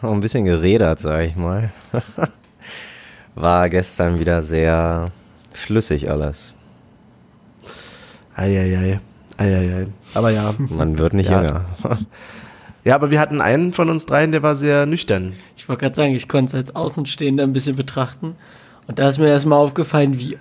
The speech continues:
Speaker 3: oft eigentlich der Bierzug nach oben und unten fährt. Also das ist schon nicht schlecht. <laughs>
Speaker 2: Naja, oder eben gerade schlecht.
Speaker 3: Ja, es kommt drauf an. Aber es war tr-, dennoch witzig. Also es ist,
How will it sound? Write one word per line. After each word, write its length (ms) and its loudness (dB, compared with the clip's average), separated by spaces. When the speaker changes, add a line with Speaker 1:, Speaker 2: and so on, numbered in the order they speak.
Speaker 3:
oft 400 -8
eigentlich 400 0
der 160 2
Bierzug 640 -4
nach 180 0
oben 280 0
und 140 2
unten 300 -4
fährt. 380 -4
Also 360 0
das 160 -2
ist 160 -8
schon 180 0
nicht 180 0
schlecht. 400 -6
<laughs> 680 -2
Speaker 2:
Naja, 300 4
oder 240 4
eben 240 0
gerade 300 2
schlecht. 420 -8
Speaker 3:
Ja, 500 -4
es 100 -8
kommt 220 -10
drauf 220 -14
an. 400 -16
Aber 260 2
es 180 -4
war 500 2
tr-, 280 -16
dennoch 400 -4
witzig. 400 -10
Also 160 -12
es 140 -12
ist, 200 -16